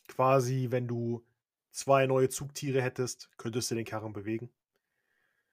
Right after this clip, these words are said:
Ähm, ansonsten schaust du dir die Sitzfläche an, wo der Führer des Wagens sitzt.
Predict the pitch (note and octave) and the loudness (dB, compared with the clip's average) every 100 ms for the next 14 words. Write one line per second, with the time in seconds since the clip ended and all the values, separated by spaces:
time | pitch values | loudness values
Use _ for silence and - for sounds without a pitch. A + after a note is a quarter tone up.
0 | _ _ _ _ _ _ _ _ _ _ | _ _ _ _ _ _ _ _ _ _
1 | _ B2+ A#2+ A#2 - A#2+ B2 C#3 C#3 - | _ -6 -6 -6 -8 -4 -2 -2 -4 -6
2 | A#2+ D3 - C3+ C#3 - B2 A#2+ A2 A2+ | -8 -8 -4 -2 -2 -2 -4 -4 -4 -6
3 | A2+ A2 A2 G#2+ _ _ _ _ _ - | -4 -4 -6 -10 _ _ _ _ _ -8
4 | A#2 D#3 - A#2+ A#2 - A2+ C3+ B2 A2 | -4 -2 -2 -4 -6 -6 -6 -6 -4 -4
5 | A2 G#2+ G#2 _ _ _ - E3+ F3+ C3 | -4 -8 -14 _ _ _ -12 -2 4 4
6 | A#2 - A2 A2+ - C3+ - - | 2 -4 -4 -6 -4 -6 -6 -16